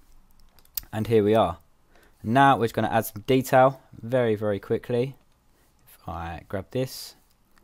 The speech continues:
and just drag that across like this. Just add some definition. Uh, do the same for the grass. So this is very, very basic, guys. You can add a lot more detail to your tile maps.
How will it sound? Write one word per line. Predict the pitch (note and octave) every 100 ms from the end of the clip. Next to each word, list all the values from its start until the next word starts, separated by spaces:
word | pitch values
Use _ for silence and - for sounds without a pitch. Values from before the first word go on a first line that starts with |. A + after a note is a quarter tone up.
| _ _ _ _ _ _ -
and | G2 F#2+ F#2 F#2 - - _ -
just | G2 -
drag | B2+ A#2+
that | -
across | D#2+ - G2 -
like | F2
this. | A#2+ B2 - - - _ _ _ _ _ _ _
Just | - E3
add | E3 D3
some | C3
definition. | A#2 B2+ B2+ C3 - C#3 D3 D3 _ _ _ _ _ _ _ _ _ -
Uh, | G#2+ G2
do | - B2
the | G#2+
same | - A2
for | G2+
the | F#2
grass. | - A2+ A2+ B2 - - - _ _ _ _ _ _ _ _ - -
So | -
this | B2+ E3 E3
is |
very, | B2 C#3 C#3 B2+
very | A2+ B2+ A#2+ A2
basic, | - A2+ G#2 G2+
guys. | - G#2 G#2 G2+
You | A2
can | G2+
add | G#2+
a | G#2
lot | A#2 C3+ G2
more | G#2+ F#2+
detail | G2+ F#2+ G2 F#2+
to | -
your | F#2
tile | - G2
maps. | F#2+ G2 - -